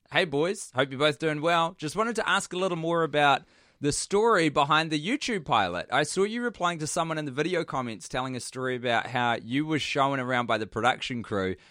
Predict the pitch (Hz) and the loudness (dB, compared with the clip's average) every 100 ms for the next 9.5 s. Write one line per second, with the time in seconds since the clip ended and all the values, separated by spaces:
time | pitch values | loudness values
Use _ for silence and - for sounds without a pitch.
0 | - - 113 117 113 - 123 131 127 117 | -14 -8 -4 -2 -2 -4 -4 -4 -2 -4
1 | 117 - 117 117 110 98 110 101 117 110 | -4 -6 -4 -4 -6 -2 -4 0 -2 -2
2 | 104 98 110 117 80 - _ 170 233 202 | -4 0 2 4 2 -8 _ -8 -4 -4
3 | 180 180 160 - 139 131 123 131 127 - | -4 -2 -2 0 0 0 -2 -4 -6 -8
4 | 110 110 110 110 107 104 123 113 113 110 | -8 -6 -4 0 0 -2 -2 -2 0 0
5 | 107 - _ _ _ 113 120 117 113 104 | 0 -2 _ _ _ -4 -2 0 2 0
6 | 110 107 110 104 - 107 101 92 90 - | -2 -4 -4 -6 -6 -6 -8 -12 -8 -2
7 | 139 - 71 - 139 151 180 165 151 165 | -2 -2 -12 -8 -6 0 0 2 2 2
8 | 160 175 - 175 190 220 160 147 131 123 | 0 -4 -4 -2 0 0 0 -2 -2 -2
9 | 131 147 156 147 | -2 0 -2 -4